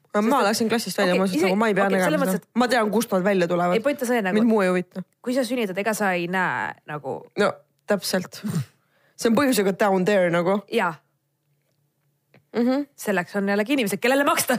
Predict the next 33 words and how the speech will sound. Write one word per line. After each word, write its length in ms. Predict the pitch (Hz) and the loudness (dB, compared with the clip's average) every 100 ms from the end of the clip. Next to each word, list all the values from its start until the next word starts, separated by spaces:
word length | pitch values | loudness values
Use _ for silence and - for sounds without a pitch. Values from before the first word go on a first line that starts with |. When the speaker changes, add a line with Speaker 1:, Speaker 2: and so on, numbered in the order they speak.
| 466 | 0
Speaker 2:
<laughs> 140 | 415 - | 0 0
Nagu, 180 | 339 - | 2 2
Speaker 1:
Jah, 160 | 262 | 2
Speaker 2:
kes 80 | 285 | 2
tegelikult 280 | 381 320 247 | 0 0 0
selle 180 | - 285 | 0 2
Speaker 1:
kellele 220 | 359 294 | 2 2
Speaker 2:
eest 140 | 302 311 | 2 0
Speaker 1:
makstakse 440 | 480 240 262 320 | 0 0 0 0
selle 200 | 254 262 | 2 2
eest, 120 | 294 | 0
et 100 | 220 226 | -2 -2
nad 120 | 202 | 0
vaataksid, 480 | 240 202 185 - 190 | 0 0 -4 -6 -4
Speaker 2:
Seda, 160 | 240 | 0
Speaker 1:
mis 120 | 208 | 0
seal 100 | 202 | 0
toimub. 220 | 185 190 180 | 0 0 2
Speaker 2:
et 40 | |
ma 120 | 220 | 0
ei 40 | 208 | 0
peaks 160 | 196 202 | -2 -4
vaatama. 380 | 180 285 - 175 - | -4 -4 -4 -6 -10
Speaker 1:
Jah, 180 | - 240 | -4 0
Speaker 2:
Nagu 160 | 202 | 2
ma 80 | 190 | 2
ei 20 | |
pea 100 | 196 | 2
Speaker 1:
just. 40 | 208 | 0
Speaker 2:
oma 100 | 214 | 2
mööbli 240 | 262 262 | 2 2
monteerima. 460 | 247 240 294 392 740 | 0 0 0 0 -2
<laughs> 720 | 740 880 784 508 - 427 - | -2 -2 0 -2 0 -2 0